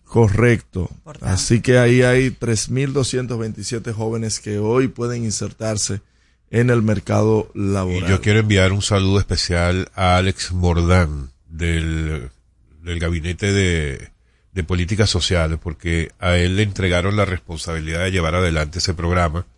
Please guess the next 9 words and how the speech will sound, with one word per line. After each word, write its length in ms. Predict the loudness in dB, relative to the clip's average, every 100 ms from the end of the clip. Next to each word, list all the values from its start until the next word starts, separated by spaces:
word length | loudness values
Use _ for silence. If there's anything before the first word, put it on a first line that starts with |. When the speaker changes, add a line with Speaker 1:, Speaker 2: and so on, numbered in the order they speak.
| _ _ _ -14
Speaker 3:
catorce 380 | -10 -10 -6
veinticuatro 540 | -6 -4 -4 -4 -2 -2
en 60 |
las 100 | -2
distintas 380 | -4 -8 -10 -8
comunidades 520 | -4 -2 0 0 0
a 60 | 0
nivel 240 | -2 -2
nacional, 480 | -4 -4 -4 -4 -6